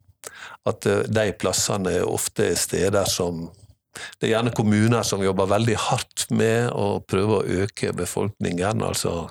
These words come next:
der er reell fraflytning, innbyggertallet går ned. De har arbeidsplasser som de sliter med å få arbeidskraft til på alle nivå, eh, ikke bare, ikke bare på yrkesfag, men også på bachelornivå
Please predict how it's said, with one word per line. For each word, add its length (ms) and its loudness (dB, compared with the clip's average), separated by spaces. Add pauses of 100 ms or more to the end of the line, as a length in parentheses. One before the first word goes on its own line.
(160)
der 260 0
er 340 0
reell 320 2
fraflytning, 880 -2
innbyggertallet 840 0
går 160 0
ned. 340 0 (760)
De 140 0
har 220 2
arbeidsplasser 720 0
som 160 -2
de 80 2
sliter 540 2
med 160 -4
å 20 -4
få 200 0
arbeidskraft 560 0
til 200 0
på 160 -2
alle 200 2
nivå, 260 2 (200)
eh, 360 0
ikke 180 0
bare, 300 2 (320)
ikke 260 -2
bare 280 0
på 240 0
yrkesfag, 580 -2
men 140 0
også 440 -2
på 160 -2 (760)
bachelornivå 840 -2